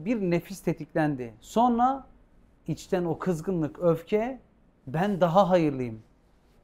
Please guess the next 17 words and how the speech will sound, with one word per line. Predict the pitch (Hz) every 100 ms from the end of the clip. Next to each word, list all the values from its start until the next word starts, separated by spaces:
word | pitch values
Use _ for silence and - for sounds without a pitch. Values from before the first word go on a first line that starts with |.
| _ _
Onu | 202 233
orada | 226 220 233
affedemedi. | 196 - 196 185 147 117 107 _ _ _ _ _ _ _ _ _ _ _ _ _ _ _ _ _ _ 165
Dedi | 220
ki, | 240
"Çünkü | - 190 175
ben | 170 196
daha | 196 247
hayırlıyım." | 226 180 139 127 107 _ _ _ _ _ _ _ _ _
O | 208 214
öfkeyle | 202 - - 269 247 208
beraber, | 170 165 147 131 131
yapmış | 160 170 202 190
olduğu | 175 151 175
o | 175
felsefeyle | 175 175 165 165 165 196 190 151 135
beraber | 151 139 123 127